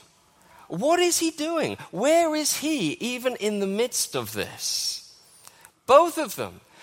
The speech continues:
confused, both of them alone with their struggle, with their shame, with all the things that are going on, on the verge of breakup, and it's not their fault at all. It's not their fault.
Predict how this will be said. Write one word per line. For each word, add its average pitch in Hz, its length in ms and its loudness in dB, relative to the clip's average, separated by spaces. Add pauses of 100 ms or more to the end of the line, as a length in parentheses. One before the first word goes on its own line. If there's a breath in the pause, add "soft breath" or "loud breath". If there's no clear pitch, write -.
(120 loud breath)
confused, 220 880 -2 (220 loud breath)
both 285 340 6
of 285 140 -2
them 170 180 2 (220 loud breath)
alone 233 480 4
with 214 140 -2
their 165 160 0
struggle, 208 640 2 (140 loud breath)
with 156 140 -6
their 147 180 2
shame, 220 560 0 (220 loud breath)
with 165 220 -2
all 330 200 6
the 339 120 2
things 220 300 -2
that 185 120 -2
are 151 40 -2
going 160 300 4
on, 156 220 2
on 160 140 2
the 151 80 0
verge 240 500 2
of 208 240 -8
breakup, 156 520 0
and 156 100 -4
it's 139 160 -4
not 202 160 -2
their 156 120 2
fault 139 340 -6
at - 200 -12
all. - 240 -12 (720)
It's - 140 -10
not 208 260 2
their 175 140 2
fault. - 580 -10